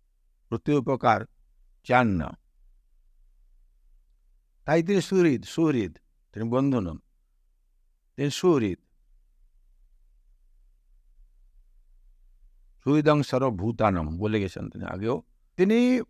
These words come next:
প্রভব এবং প্রলয়, মানে তিনি জগতের এই যে উৎপত্তি হচ্ছে, তিনি তার কারণ,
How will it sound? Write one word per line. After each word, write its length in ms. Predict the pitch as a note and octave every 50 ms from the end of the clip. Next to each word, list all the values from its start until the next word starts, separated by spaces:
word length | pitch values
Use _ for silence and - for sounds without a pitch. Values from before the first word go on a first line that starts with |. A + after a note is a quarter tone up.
| _ _ _ _ _ _ _ _ _ _ _ _ _ _ _ -
প্রভব 640 | D#3 D#3+ E3+ E3+ D#3 D#3+ F3+ F#3+ G3+ G3+ G#3 A3+ G#3+
এবং 220 | F#3+ F#3 F3 D#3 -
প্রলয়, 440 | - C3 A#2 A2 G#2+ G2+ G2 F#2 D#2+ D2+ _ _ _ _ _ _ _ _ _ _ _ _ _ _ _ _ -
মানে 100 | B2+ C#3
তিনি 220 | C#3+ - G3 G3+ F#3+
জগতের 680 | E3+ F3 E3+ E3 F#3 F#3+ - - G3+ G#3+ A3 A3+ A3+ -
এই 220 | - - A#3 A3+
যে 80 | G3 F#3+
উৎপত্তি 560 | F3 D#3+ - - - G3 G3 - _ - F#3
হচ্ছে, 640 | C#3+ C3 C3 _ _ - C#3+ D3 D#3 E3+ - C#4+ B3 _ _ _ _ _ _ _ _ _ _ _ _ _ _ _ _ _ _
তিনি 200 | - C3 C#3 D3+
তার 180 | D#3 - F3 D#3+
কারণ, 580 | - - B2 A#2+ A#2+ A#2+ C3 C#3+ E3 F3+ G3